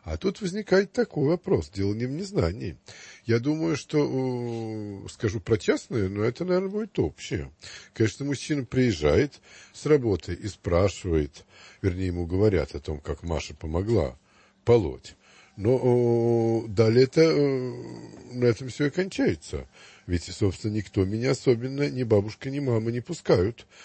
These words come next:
э, э, э, близко, э, к маленькому ребенку, чтобы я там, так сказать, пробовал на нем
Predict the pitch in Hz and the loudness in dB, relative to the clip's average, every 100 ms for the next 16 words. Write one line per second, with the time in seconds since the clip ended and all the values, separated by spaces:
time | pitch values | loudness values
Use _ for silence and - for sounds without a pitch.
0 | - - 110 113 - 101 85 _ - - | -12 -4 -2 -2 -2 -2 -4 _ -20 -20
1 | - 98 95 92 - _ - - _ - | -10 -8 -8 -10 -14 _ -20 -20 _ -20
2 | - - - - 95 139 110 - 85 - | -20 -20 -20 -6 2 4 4 2 -2 -2
3 | 92 87 92 85 85 - - - - 117 | -4 -6 -8 -12 -14 -16 -18 -20 -6 2
4 | 95 92 90 92 82 78 87 143 - - | 2 0 -4 -2 -2 0 0 -2 -8 -8
5 | 107 85 90 120 95 113 - 131 - 87 | -4 2 2 2 0 0 -2 -4 -2 -6
6 | - 87 82 113 123 123 113 120 | 0 0 2 0 0 0 0 -2